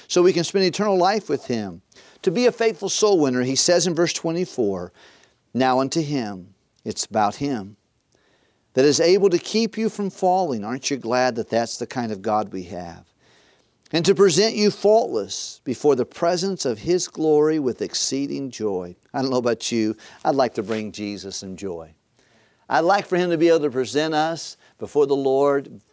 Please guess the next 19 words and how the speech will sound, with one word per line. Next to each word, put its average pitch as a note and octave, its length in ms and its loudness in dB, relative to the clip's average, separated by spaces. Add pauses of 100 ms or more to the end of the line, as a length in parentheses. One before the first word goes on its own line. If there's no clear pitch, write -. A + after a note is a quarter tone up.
(160)
God C3+ 260 2
the C3+ 120 -4
Father, B2+ 360 -2
with A2+ 180 -6
exceeding A#2+ 600 -8
joy. F#2 480 -10 (600)
And A#2 80 -4
then C#3 120 4
he D#3 100 2
says, B2+ 640 0 (220)
"To A#2 100 -6
the A2+ 180 2
only D3+ 500 0
wise A2+ 600 -4
God, E2 500 -10 (840)
our D#3+ 180 4
Savior, A2 680 0 (320)
be D3 140 6
glory G3+ 720 6